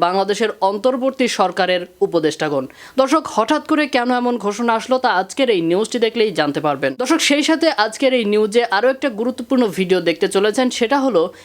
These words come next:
এবার ভারত থেকে পালানোর চেষ্টা করছে হাসিনা। দর্শক, হঠাৎ করে ডক্টর মোহাম্মদ ইউনূসের এত তৎপরতা দেখেই কি ভারত হাসিনাকে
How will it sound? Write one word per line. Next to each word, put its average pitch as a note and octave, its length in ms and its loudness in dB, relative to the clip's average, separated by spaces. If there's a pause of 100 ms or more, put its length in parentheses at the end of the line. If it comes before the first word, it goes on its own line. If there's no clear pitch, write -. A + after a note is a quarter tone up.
(260)
এবার G3+ 220 0 (380)
ভারত C4 240 2 (100)
থেকে D4 160 2 (160)
পালানোর C4 520 0
চেষ্টা C4 340 0
করছে C4 260 -2 (140)
হাসিনা। E3 340 -2 (360)
দর্শক, D#4 300 0 (180)
হঠাৎ D#4 360 0
করে E4 160 2 (400)
ডক্টর A#3+ 320 2
মোহাম্মদ A#3+ 300 2 (220)
ইউনূসের C#4+ 460 2 (200)
এত F#3 100 -4 (220)
তৎপরতা B3+ 560 0
দেখেই C4+ 320 0
কি C#4+ 120 2 (440)
ভারত F3+ 280 2 (360)
হাসিনাকে A#3 540 2